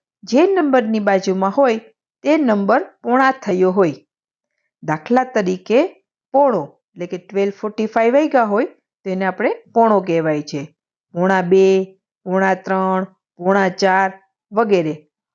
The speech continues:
અંગ્રેજીમાં તેને quarter to plus number કહેવાય છે.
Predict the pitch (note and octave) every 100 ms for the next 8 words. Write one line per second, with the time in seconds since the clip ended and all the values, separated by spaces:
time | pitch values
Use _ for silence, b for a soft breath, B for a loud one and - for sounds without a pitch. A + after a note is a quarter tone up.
0 | _ G3 G#3 B3 D4 E4 E4+ C#4+ - G#3+
1 | A#3 B4 - _ _ G3+ G#3+ B3+ C4 C4
2 | C4 E4+ - _ _ G3 G#3 G#3 G3+ B3
3 | A#3 F#3+ - D#3+ D#3+ D3+ D3 D3